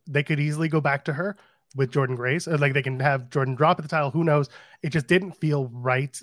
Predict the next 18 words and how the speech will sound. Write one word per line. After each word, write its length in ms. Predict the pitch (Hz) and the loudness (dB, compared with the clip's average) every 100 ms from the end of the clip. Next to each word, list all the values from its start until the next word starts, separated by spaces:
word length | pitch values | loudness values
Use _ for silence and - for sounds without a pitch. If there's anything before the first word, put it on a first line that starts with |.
| - | -14
this 340 | 135 135 - | -6 -6 -6
time 280 | - 135 131 | -6 -6 -4
around 380 | 127 160 196 196 | -2 0 0 -2
for 120 | - | -4
me. 400 | 131 131 151 233 240 _ _ | -2 0 -2 -6 -12 _ _
I 140 | - 147 | 0 0
see 220 | - 143 | 2 0
other 120 | 139 | 0
people 240 | 143 170 139 | 0 -2 -2
in 40 | |
the 60 | 131 | 0
chat 220 | 151 151 | 2 2
who 60 | |
are 80 | 131 | 0
excited, 480 | 117 - 135 160 202 | -6 -4 0 0 -2
and 160 | 160 131 | -2 -4
that's 140 | 131 | -6
great. 380 | - 135 170 | -6 -2 -2